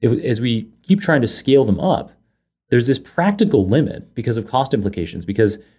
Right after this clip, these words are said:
if we wanted to train a ten trillion parameter model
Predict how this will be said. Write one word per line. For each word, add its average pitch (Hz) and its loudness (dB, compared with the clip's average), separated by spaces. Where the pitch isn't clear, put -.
if 120 -2
we 151 6
wanted 170 4
to 135 -2
train 127 -4
a 104 -8
ten 139 -2
trillion 143 2
parameter 117 -2
model 117 -4